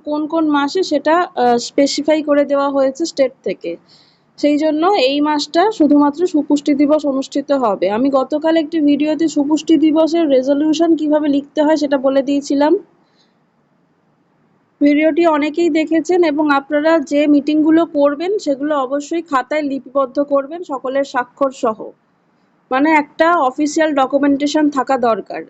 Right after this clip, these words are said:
যে কোনো মিটিংয়ের ক্ষেত্রেই কী কী আলোচিত হলো সেটা অবশ্যই একটা অফিসিয়াল ওয়েতে রেকর্ড রাখা উচিত।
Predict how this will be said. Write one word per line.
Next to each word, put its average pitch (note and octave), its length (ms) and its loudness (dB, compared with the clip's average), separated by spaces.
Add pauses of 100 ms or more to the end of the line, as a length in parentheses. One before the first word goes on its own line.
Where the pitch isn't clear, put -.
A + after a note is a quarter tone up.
যে C4 160 -2
কোনো D#4+ 240 0
মিটিংয়ের C#4+ 440 0
ক্ষেত্রেই - 440 -4 (120)
কী C#4+ 140 2
কী D#4 200 2
আলোচিত C#4 520 -2
হলো C#4 360 2
সেটা C#4+ 280 -2
অবশ্যই C4 400 -2
একটা D#4 340 0 (420)
অফিসিয়াল C#4+ 640 0
ওয়েতে C4+ 340 0
রেকর্ড B3+ 380 -4
রাখা C4 220 -2
উচিত। B3 380 -2